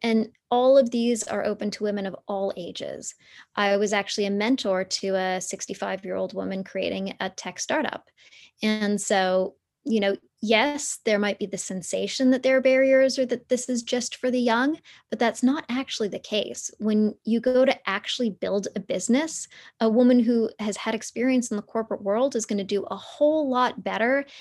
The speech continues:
at building and managing a company than somebody who's fresh out of university and has no clue what they're doing. So feel confident that the knowledge and experience that you've gained is gonna help you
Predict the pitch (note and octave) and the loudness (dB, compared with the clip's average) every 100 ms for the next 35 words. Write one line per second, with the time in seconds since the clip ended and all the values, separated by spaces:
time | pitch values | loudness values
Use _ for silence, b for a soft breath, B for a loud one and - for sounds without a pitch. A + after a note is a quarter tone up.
0 | B G#3 - A3 G#3 G#3 G3 F3 F#3+ G3 | B -6 -2 0 2 0 -4 -4 -6 -6
1 | F#3+ F3+ - A3 D4 E4 D#4+ - A3+ A3+ | -8 -10 -8 -4 -4 -4 -8 -4 -2 0
2 | A#3+ A3+ G#3+ A3 G#3+ G3 G#3 F#3+ - - | 2 2 4 2 0 0 0 -2 -8 -2
3 | A3+ - A3 G#3 G#3 G3 G3 G3 G3+ G3 | -2 0 -2 -2 -2 -2 -2 -2 -2 -2
4 | G3 G3 G3 F#3+ - - F#3+ F#3+ G3 G3 | -2 -4 -6 -8 -10 -4 0 4 4 2
5 | G3 _ - - G#3 G3+ F3+ F3 F3 - | -4 _ -18 -2 2 2 2 -2 -6 -8
6 | F3 E3+ A2+ G2 A#3 F#3+ B B B B | -8 -6 -8 -8 -12 -14 B B B B
7 | - - A3+ C4+ C4+ - - A3 G#3+ B3+ | -2 0 4 4 2 -6 -4 -4 0 2
8 | C4 C#4+ C4 G#3+ G3+ F#3+ F#3 G3+ G#3 G3+ | 2 0 -4 -4 -2 -2 0 0 -2 -6
9 | G3+ - F#3+ F#3+ F#3+ - G3+ F#3 F3+ F#3 | -8 -6 -6 -6 -8 -8 -8 -6 -6 0
10 | A3 A3+ - - G3 F#3 F#3 F#3+ - G3 | 2 2 -2 -6 -6 -6 -6 -8 -4 -6
11 | F#3+ | -6